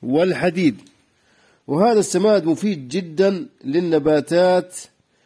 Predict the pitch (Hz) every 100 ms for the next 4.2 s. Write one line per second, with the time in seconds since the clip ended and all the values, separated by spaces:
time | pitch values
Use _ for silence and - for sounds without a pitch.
0 | _ _ - 123 143 190 190 135 - _
1 | - 135 147 190 175 127 143 175 160 131
2 | 156 185 135 143 196 190 156 147 170 165
3 | 190 - - 151 - 180 185 175 170 156
4 | 117 98